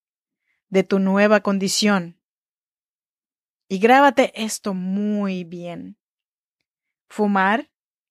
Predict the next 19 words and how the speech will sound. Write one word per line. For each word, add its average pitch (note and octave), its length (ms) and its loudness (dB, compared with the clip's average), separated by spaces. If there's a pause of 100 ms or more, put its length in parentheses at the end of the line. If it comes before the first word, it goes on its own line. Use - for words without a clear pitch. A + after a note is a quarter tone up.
(440)
no G3+ 280 2
resolverá G#3+ 720 2
tus A3 220 -6
problemas. G3 880 -4 (1300)
Es G#3+ 200 0
necesario G#3+ 600 0
que G#3 100 -4
entiendas G#3+ 600 -2
que G#3 160 -6
fumar G#3 760 0 (1000)
no G#3 220 2
te B3 120 4
ayudará A3 600 4
a G#3+ 40 2
resolver G3 500 -4
tus F#3+ 200 -12
problemas F#3 760 -10 (880)
y B3 180 -2
que A#3+ 540 2